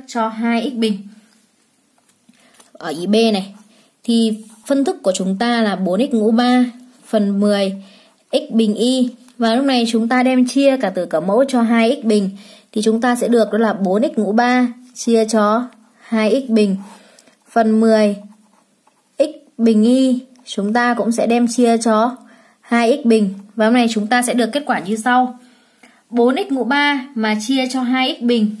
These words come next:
thì lúc này các em nhận thấy này, bốn chia hai được hai, x mũ ba chia x bình thì được x. Vậy thì trên tử này chúng ta còn lại là hai x.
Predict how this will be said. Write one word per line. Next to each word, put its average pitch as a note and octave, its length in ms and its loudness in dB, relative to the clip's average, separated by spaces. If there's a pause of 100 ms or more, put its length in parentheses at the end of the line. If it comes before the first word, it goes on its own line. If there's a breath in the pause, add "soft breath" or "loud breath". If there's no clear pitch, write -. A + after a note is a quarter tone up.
(460 loud breath)
thì A3 480 -2 (180)
lúc D4+ 100 -6
này A#3 360 0 (260 loud breath)
các C4 100 -2
em C#4 60 0
nhận A#3+ 140 -2
thấy G#3+ 140 -2
này, A#3 140 0
bốn G#3 360 2
chia D#4+ 180 -2
hai C#4 360 2
được A3 180 0
hai, C#4 380 0 (180)
x D#4 160 -8
mũ A3+ 120 -2
ba B3+ 320 2
chia C4+ 260 2
x - 20 -8
bình G#3 300 2
thì G3+ 60 -4
được F#3+ 160 -6
x. E4+ 240 -4 (340 loud breath)
Vậy A#3 220 0
thì A#3 120 2
trên C4+ 240 0
tử G3+ 260 2
này A3+ 200 2
chúng G#3+ 200 0
ta A#3 160 2
còn G#3 180 -2
lại E3+ 180 -2
là F3 280 -2 (200)
hai A3+ 460 0
x. - 260 -16